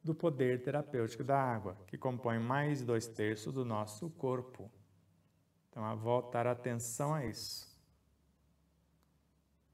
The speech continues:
E André Luiz narra em Nosso Lar que o corpo é cem por cento água. E não podia ser diferente o terceiro programa,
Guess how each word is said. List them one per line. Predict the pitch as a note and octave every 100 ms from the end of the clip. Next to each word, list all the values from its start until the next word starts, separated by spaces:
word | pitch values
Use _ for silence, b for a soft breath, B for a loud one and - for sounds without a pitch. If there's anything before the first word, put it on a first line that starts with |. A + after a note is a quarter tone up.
| _ _ _ _ -
E | D#3+
André | D#3 C#3
Luiz | C3 C3 D3
narra | D#3 B2+ B2 C#3
em | C3+
Nosso | A#2+ A2+ D#3+
Lar | C3 B2 D3
que | -
o | F3
corpo | - C#3 C#3+
é |
cem | - - D#3
por | D#3
cento | B2 C3+ C#3+ D#3+
água. | B2 A2 G2 F#2+ F2+ - - _ _ _ b b b b b b b b _ _ _ _ _ _ -
E |
não | E3 F#3
podia | F#3+ D#3+ E3+
ser | D#3+ C#3+
diferente | B2+ C3+ B2+ C3+ D#3 - - - - - _ _ _
o | D3+
terceiro | C#3+ D3 C#3+ D3 C3+ C3+
programa, | C3+ C#3+ C3 A2 G#2 G#2